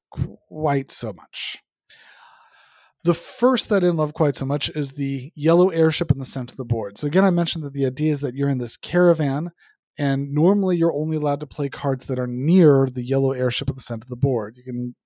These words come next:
break that rule some ways, like discarding extra resources, things like that.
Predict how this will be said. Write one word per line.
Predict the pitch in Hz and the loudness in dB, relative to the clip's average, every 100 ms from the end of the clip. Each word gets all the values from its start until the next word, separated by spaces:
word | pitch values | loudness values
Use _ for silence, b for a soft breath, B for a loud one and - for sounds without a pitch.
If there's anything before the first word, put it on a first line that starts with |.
| _ | _
break | 131 139 139 | 0 0 0
that | - 120 | -4 -6
rule | 120 117 | -6 -6
some | 117 - 151 143 | -6 -2 -2 0
ways, | 127 123 - | 0 -2 -8
like | 101 | -16
discarding | - 117 107 101 | -14 -14 -14 -16
extra | 104 117 | -18 -8
resources, | 139 131 131 117 131 - | -6 -4 -6 -8 -12 -16
things | 113 - | -16 -18
like | 104 - | -20 -16
that. | 101 | -16